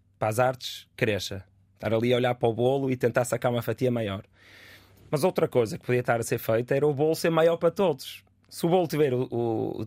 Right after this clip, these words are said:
triplo do tamanho, com o mesmo número de pessoas, que é o que acontece na Suécia,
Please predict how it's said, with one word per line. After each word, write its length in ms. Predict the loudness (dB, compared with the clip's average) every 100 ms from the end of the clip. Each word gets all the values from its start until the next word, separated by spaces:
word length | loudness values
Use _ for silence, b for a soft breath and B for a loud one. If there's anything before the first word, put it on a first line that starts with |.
| -6
triplo 340 | -2 0 0 -2
do 100 | 0
tamanho, 560 | 0 0 0 -2 -6 -10 _ -4
com 100 | 0
o 40 |
mesmo 200 | 2 2
número 200 | 0 -2
de 40 |
pessoas, 400 | -6 -4 -2 -2 -6
que 60 |
é 40 | -6
o 40 |
que 60 | -6
acontece 300 | -4 -6 -6
na 60 |
Suécia, 480 | -6 -4 -4 -4